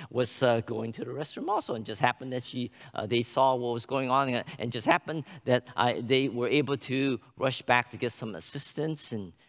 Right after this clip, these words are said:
and just happened just at that r-, very moment, a few seconds after Ellie fainted, uh, Alex came out of the restroom,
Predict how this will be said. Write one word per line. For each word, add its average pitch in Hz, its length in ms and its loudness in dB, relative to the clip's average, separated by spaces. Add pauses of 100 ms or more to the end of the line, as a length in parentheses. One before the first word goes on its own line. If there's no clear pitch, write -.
(120)
and - 140 -16
just 113 160 -10
happened 143 320 0
just 147 240 -8
at 131 160 -2
that 143 160 2 (200)
r-, 135 80 -6 (100)
very 143 280 2
moment, 156 540 -4
a - 80 -14
few 143 480 2 (340)
seconds 139 520 2
after 131 580 0
Ellie 123 300 0
fainted, 135 720 -2
uh, 113 180 4
Alex 131 380 2
came 147 240 -2
out 156 180 4
of 175 100 0
the 190 60 -6
restroom, 233 460 -4